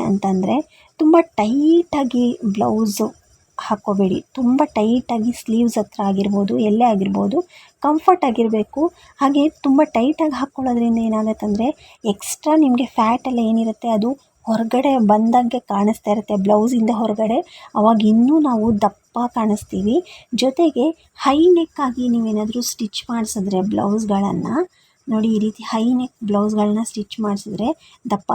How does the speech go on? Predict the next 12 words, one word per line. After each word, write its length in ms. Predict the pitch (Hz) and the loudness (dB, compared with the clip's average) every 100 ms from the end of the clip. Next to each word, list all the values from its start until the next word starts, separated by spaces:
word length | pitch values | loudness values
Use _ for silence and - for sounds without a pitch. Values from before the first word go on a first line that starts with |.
| 208 | -6
ಕಾಣಿಸ್ತೀರಾ. 640 | 220 202 202 - 196 233 330 _ _ - | -4 -2 -4 -6 -4 -2 -4 _ _ -4
ಅದ್ರ 240 | 202 240 | -2 -2
ಬದಲಾಗಿ 580 | 269 233 214 208 202 247 349 _ _ 262 | -2 -2 -2 -2 -2 -4 -6 _ _ -4
ನಾರ್ಮಲ್ಲಾಗಿ 880 | 262 240 269 349 349 349 302 262 302 | -2 2 2 4 4 4 0 -2 -4
ಸ್ಟಿಚ್ 320 | - 233 - | -6 -14 -8
ಮಾಡಿಸ್ಕೊಳ್ಳಿ 560 | 214 202 - - 202 208 | -6 -6 -6 -4 0 0
ಬ್ಲೌಸನ್ನು. 600 | 196 202 202 220 208 202 269 - _ _ | 0 -2 -2 0 0 0 -2 -6 _ _
ಜೊತೆಗೆ 500 | 226 240 302 302 233 294 - _ _ | -4 -4 -2 -4 -2 -4 -4 _ _
ಹೈ 240 | - 226 247 | 0 0 2
ನೆಕ್ 280 | 294 339 - | 2 0 -2
ಏನಾದ್ರೂ 360 | 320 302 254 294 | -2 0 -2 -2
ಇಡಿಸ್ತೀರಾ 580 | 247 233 - - 247 | 0 -2 -6 -10 -6